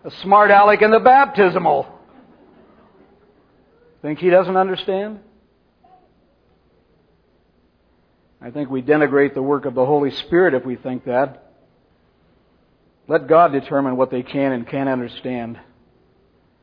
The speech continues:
And in the Scripture, when the Word of God was read or preached, everyone in the family was present for that reason, because faith comes by hearing. Now let me allow for this. And again, I don't know what your practices are.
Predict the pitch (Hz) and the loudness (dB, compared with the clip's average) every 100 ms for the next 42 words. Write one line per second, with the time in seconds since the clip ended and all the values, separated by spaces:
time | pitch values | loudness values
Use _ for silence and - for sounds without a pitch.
0 | _ _ _ _ _ _ _ _ 123 139 | _ _ _ _ _ _ _ _ -10 -6
1 | 139 127 - 208 - 143 147 147 135 135 | -6 -8 -8 -10 -6 -2 0 -2 -4 0
2 | 160 160 127 147 156 139 135 131 151 135 | 2 2 2 2 2 0 -4 0 0 -2
3 | 135 185 175 - 151 151 151 151 147 131 | -4 -4 -4 -4 -6 -4 -2 -2 -4 -6
4 | - 165 175 147 131 127 - 185 175 120 | -6 -6 -4 -6 -6 -10 -4 -2 -2 -4
5 | 107 143 147 160 151 180 117 92 _ _ | -18 -8 -6 -4 -6 -10 -12 -20 _ _
6 | _ _ _ _ 143 143 135 - 160 123 | _ _ _ _ -14 -12 -8 -2 -2 -4
7 | - 170 131 110 - - 113 110 - 160 | -10 -8 -8 -10 -18 -12 -10 -10 -12 -14
8 | 98 _ _ _ _ _ _ _ _ _ | -16 _ _ _ _ _ _ _ _ _
9 | _ _ _ _ _ _ _ _ _ _ | _ _ _ _ _ _ _ _ _ _
10 | _ _ _ 151 214 190 165 151 165 160 | _ _ _ -2 0 2 2 4 4 2
11 | 160 131 143 110 - - _ _ _ _ | 0 -4 -2 -2 -6 -20 _ _ _ _
12 | _ _ _ _ 170 151 131 165 165 139 | _ _ _ _ -6 -2 2 2 2 0
13 | 139 135 131 131 127 165 143 135 135 - | -2 -2 -4 -8 -8 -2 -2 -4 -10 -12
14 | 127 120 120 123 | -12 -6 -2 -2